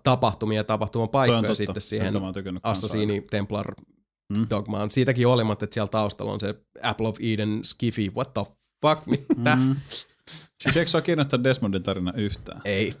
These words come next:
Speaker 1: Pevon helvetin
Speaker 2: Mä en tiedä
Speaker 1: vertaa.
Speaker 2: ketään, joka kiinnostaisi Desmondin tarina
Speaker 1: No,
Speaker 2: oikeesti.
Speaker 1: kyllä
Speaker 2: Mä
Speaker 1: mua kiinnostaa sit, no paras, tää oli siis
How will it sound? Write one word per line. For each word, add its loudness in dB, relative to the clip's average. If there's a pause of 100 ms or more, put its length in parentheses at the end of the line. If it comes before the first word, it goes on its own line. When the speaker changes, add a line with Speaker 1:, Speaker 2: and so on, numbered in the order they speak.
(120)
Speaker 1:
Pevon 4
helvetin 2
Speaker 2:
Mä 4
en 4
tiedä 4
Speaker 1:
vertaa. -4
Speaker 2:
ketään, 2
joka -2
kiinnostaisi -6
Desmondin -6
tarina -8
Speaker 1:
No, -12
Speaker 2:
oikeesti. 0
Speaker 1:
kyllä 2
Speaker 2:
Mä 8
Speaker 1:
mua 6
kiinnostaa 4
sit, 2
no 2
paras, 4
tää 4
oli 4
siis 2